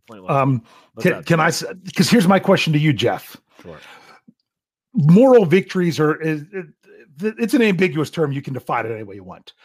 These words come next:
Speaker 2: But for example, in this game coming up, is it possible for the Steelers to lose the game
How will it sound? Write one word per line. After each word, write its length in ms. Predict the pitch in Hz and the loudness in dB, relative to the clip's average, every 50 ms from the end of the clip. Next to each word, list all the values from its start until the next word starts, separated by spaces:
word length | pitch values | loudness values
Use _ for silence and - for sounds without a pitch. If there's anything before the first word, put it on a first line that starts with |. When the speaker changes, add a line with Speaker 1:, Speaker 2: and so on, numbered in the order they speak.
| - - - - | -20 -20 -12 -6
Speaker 2:
But 160 | - 208 - | -4 -4 -4
for 140 | - 214 190 | -2 -2 -2
example, 680 | 175 135 123 139 202 190 156 120 - - - - - _ _ _ _ - | -2 -4 -4 -2 0 0 0 -2 -4 -10 -18 -18 -20 _ _ _ _ 2
in 180 | 208 202 208 | 4 4 4
this 180 | 196 214 196 139 | 4 4 2 0
game 300 | 123 160 175 170 170 151 | 0 -2 0 0 0 -2
coming 380 | - - 170 165 156 147 139 135 | -4 -4 -4 -2 -2 -2 -2 -2
up, 240 | 113 - - _ _ _ _ _ _ - - - _ - | -4 -6 -10 _ _ _ _ _ _ -20 -20 -18 _ -8
is 160 | 190 151 135 | -6 -2 0
it 160 | 185 240 233 | 0 -2 -2
possible 600 | - - - 233 233 226 - - - 139 143 135 | -4 -8 -4 -2 -2 -2 -2 -4 -6 -6 -6 -6
for 140 | - - 156 | -6 -8 -10
the 100 | 127 131 | -10 -10
Steelers 400 | - - - 180 170 160 151 - - | -12 -10 -8 -6 -6 -6 -6 -8 -10
to 80 | - 135 | -12 -10
lose 340 | 120 120 160 180 196 143 | -8 -8 -6 -6 -6 -8
the 100 | 127 165 | -8 -10
game 540 | 151 123 151 151 160 165 180 202 220 226 226 | -6 -4 -2 0 0 0 0 -2 -4 -4 -6